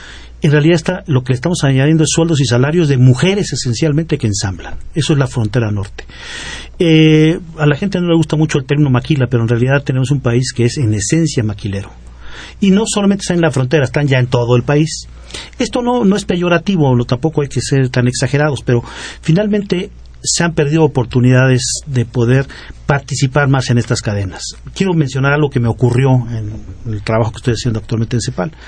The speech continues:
Llegó un especialista de, de Holanda, etcétera, y dice, "Pero ustedes, ¿para qué se preocupan por mercadear, etcétera? Súmense a las cadenas existentes y ahí tienen resuelto el problema".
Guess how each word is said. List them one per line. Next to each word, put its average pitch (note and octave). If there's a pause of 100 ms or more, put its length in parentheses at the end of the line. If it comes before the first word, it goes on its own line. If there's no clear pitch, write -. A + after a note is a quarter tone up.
(400)
Llegó D#3
un G#3
especialista D3
de, A#2
de G#2+ (380)
Holanda, C3+
etcétera, C3
y A#2+
dice, B2+ (520)
"Pero C#4+
ustedes, C#4+ (160)
¿para E3
qué -
se -
preocupan F3
por D3
mercadear, D3
etcétera? C3 (1800)
Súmense A3
a D3+
las C#3
cadenas D#3+
existentes D#3
y E3
ahí D#3
tienen D#3+
resuelto C#3+
el D3+
problema". D#3+